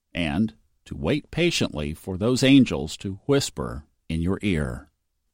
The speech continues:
Don't you love it? <laughs>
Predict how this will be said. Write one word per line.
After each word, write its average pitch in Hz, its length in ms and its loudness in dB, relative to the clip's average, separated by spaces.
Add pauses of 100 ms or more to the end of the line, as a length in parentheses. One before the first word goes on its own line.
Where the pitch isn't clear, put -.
(2250)
Don't 156 200 2
you 104 100 2
love 98 300 4
it? - 260 -2 (400)
<laughs> - 80 -4